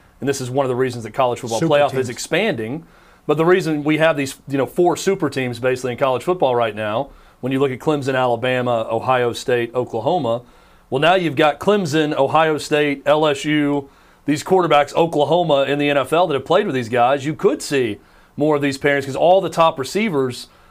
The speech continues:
Speaker 1: are also going to the, these schools. And I'll say it again, Alabama is never going to let down.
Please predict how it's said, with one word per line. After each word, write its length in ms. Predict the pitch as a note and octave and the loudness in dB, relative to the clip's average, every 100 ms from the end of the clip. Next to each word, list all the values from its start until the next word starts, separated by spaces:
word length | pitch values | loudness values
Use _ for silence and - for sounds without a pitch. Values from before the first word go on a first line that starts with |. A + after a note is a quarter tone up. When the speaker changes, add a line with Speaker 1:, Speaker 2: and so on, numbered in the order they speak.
| _ | _
Speaker 1:
are 160 | B2+ D3 | 0 4
also 360 | D#3 D#3+ D#3 C#3 | 2 2 0 0
going 220 | D3 D3 | 0 0
to 60 | |
the, 160 | C3+ C3 | -2 -2
these 240 | C3 B2+ | -4 -6
schools. 380 | - C#4+ D4+ C3+ | -4 -2 0 -2
And 120 | E3+ E3 | 0 0
I'll 140 | D#3+ | 0
say 300 | - A#3 C4+ | 0 0 0
it 140 | E3 | -2
again, 580 | B2+ A#2+ F#3+ D#4 E3+ F#2 - _ _ - | -4 -2 0 0 -2 -8 -18 _ _ -2
Alabama 600 | F#3 D4 D#4 F#3 A#3 C4+ | 0 2 2 2 2 2
is 180 | G3 D3 | 0 -2
never 520 | D#3 E3+ A#3+ C#4+ C4 | -2 0 2 2 0
going 480 | E3+ F#3 G3+ G3 D#3+ | 2 2 2 0 -4
to 200 | - E3+ | -4 -2
let 280 | C#3+ F3+ B2+ | 2 0 0
down. 480 | D3+ B3 A#3 G#2 | 0 0 -2 -4